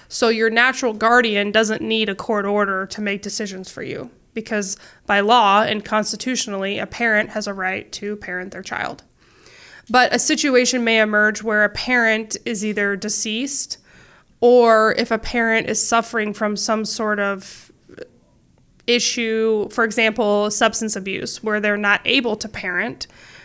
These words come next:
then another person can step in and serve as the guardian for the kids while mom and dad get better, is, is kind of the thought.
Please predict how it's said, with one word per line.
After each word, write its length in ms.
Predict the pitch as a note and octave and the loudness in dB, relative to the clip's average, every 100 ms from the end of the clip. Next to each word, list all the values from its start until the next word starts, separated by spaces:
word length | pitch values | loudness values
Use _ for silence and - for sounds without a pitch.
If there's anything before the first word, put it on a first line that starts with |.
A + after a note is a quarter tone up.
| - | -12
then 640 | G3+ A#3 A3+ A3 A3 G#3+ - | 0 6 8 6 4 0 0
another 400 | A3 A3+ A#3 A#3 | 2 4 4 4
person 360 | A3 A#3+ A3+ G#3+ | 2 0 0 -2
can 140 | G#3+ | -4
step 300 | G#3+ A3 G#3 | -2 0 0
in 120 | G#3+ G#3 | 0 -2
and 160 | G3+ | -2
serve 280 | - G#3 G3+ | -2 -4 -4
as 100 | G3+ | -4
the 80 | G3 | -6
guardian 380 | G3 G3 G3 G3 | -2 0 -2 -4
for 120 | G3 | -6
the 120 | G3 | -6
kids 440 | - G#3 G3+ G3 | -8 -6 -6 -6
while 180 | G3 F#3+ | -8 -8
mom 220 | F#3+ F#3+ | -6 -8
and 120 | F#3+ F#3+ | -6 -6
dad 200 | F#3+ - | -6 -6
get 160 | - | -10
better, 440 | - - - - - _ _ _ | -8 -6 -8 -10 -16 _ _ _
is, 260 | - G#3 G3 | -8 -6 -6
is 280 | G#3+ G3+ - | -6 -6 -6
kind 200 | G#3+ G3+ | -6 -6
of 100 | G3 | -8
the 80 | |
thought. 340 | F#3+ F#3+ - | -6 -6 -8